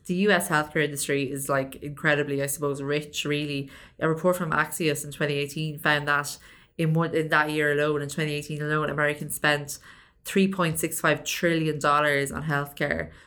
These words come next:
which is obviously a huge amount of money. And it's the highest level of spending on healthcare, um, in the developed world.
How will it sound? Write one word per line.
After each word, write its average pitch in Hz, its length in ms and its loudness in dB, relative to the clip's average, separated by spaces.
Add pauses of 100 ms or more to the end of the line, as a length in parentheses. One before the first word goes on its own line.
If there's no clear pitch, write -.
(140)
which 160 160 -2
is 151 100 -2
obviously 147 420 2
a 147 60 -4
huge 165 760 -4
amount 135 240 0
of 143 60 -12
money. 139 320 -8 (320)
And 147 120 4
it's 139 120 -2
the 160 80 0
highest 156 340 2
level 139 220 0
of 135 100 -4
spending 143 420 -4
on 139 100 -6
healthcare, 135 760 -2
um, 139 220 0
in 143 140 -6
the 139 80 -8
developed 139 460 -4
world. 139 500 -4